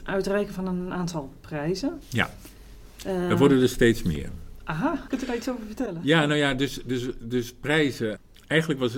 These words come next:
Speaker 2: Nederland is een beetje Calvinistisch misschien. En d-, dus prijzen, die waren er eigenlijk nooit in Nederland. K W G heeft jarenlang alleen maar de, de brouwermedaille gehad. Die werd eens in de drie jaar uitgereikt. Wel pu-, puur goud, dat was dan natuurlijk, ehm,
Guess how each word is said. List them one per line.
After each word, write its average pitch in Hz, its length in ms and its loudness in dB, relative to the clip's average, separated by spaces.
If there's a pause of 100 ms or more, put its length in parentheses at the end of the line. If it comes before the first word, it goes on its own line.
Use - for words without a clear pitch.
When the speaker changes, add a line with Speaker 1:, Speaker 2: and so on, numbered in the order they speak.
(120)
Speaker 2:
Nederland 135 460 4
is 120 80 -2
een 120 100 2
beetje 120 240 4
Calvinistisch 123 640 2
misschien. 127 420 -2
En 107 380 0 (300)
d-, 110 300 -6
dus 107 200 0
prijzen, 117 600 4
die 104 280 0
waren 107 320 2
er 120 180 -2
eigenlijk 123 520 0
nooit 98 300 0
in 85 140 -4
Nederland. 82 500 -6 (300)
K - 40 -2
W 113 180 6
G - 80 -6
heeft 113 340 4
jarenlang 113 600 2
alleen 104 340 0
maar 98 300 0
de, 92 300 -4 (100)
de 92 100 -4
brouwermedaille 107 840 6
gehad. 110 300 -4
Die 101 120 -2
werd - 380 0
eens 107 280 0
in 95 60 0
de 90 120 2
drie 107 200 4
jaar 95 160 4
uitgereikt. 113 720 -2 (680)
Wel 110 200 6
pu-, 110 240 0
puur 95 320 6
goud, 117 360 -2
dat - 180 -2
was 82 180 -8
dan 85 100 -4
natuurlijk, 87 480 -8
ehm, 85 240 -8